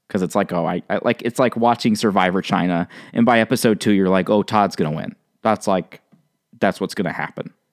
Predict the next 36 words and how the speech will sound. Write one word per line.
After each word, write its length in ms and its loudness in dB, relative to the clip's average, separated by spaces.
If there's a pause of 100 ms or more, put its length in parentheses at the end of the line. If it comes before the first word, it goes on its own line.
(140)
And, 420 2 (460)
and, 360 0 (440)
you 120 0
know, 280 -2 (440)
it's, 460 -6
it's 220 -2
just, 380 -4 (1000)
it's 100 -10
frustrating 440 2
for 120 0
me 220 4
from 180 0
that 160 0
point 220 2
of 60 0
view. 180 2
And 100 2
I 40 0
feel 160 0
like 120 0
I 80 0
could 140 -4
just 160 -4
not 320 2
watch 480 0
the 100 -2
next 300 -2
two 100 2
months 340 0
and 120 0
just 160 -4
come 200 0
in 80 2
at 120 -2
the 160 0
end 280 -2